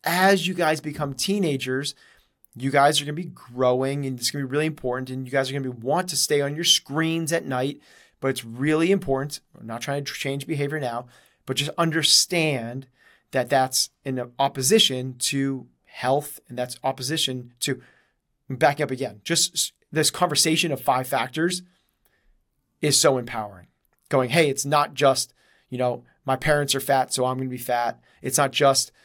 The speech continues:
you know, um, I have no control over whether I get these diseases or anything else. I can control my health."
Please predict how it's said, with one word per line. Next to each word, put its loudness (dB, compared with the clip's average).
you -6
know, 0
um, -2
I 4
have 2
no 4
control 2
over 2
whether -4
I -2
get -4
these -4
diseases -6
or -4
anything -8
else. -4
I 4
can -6
control 2
my -6
health." -14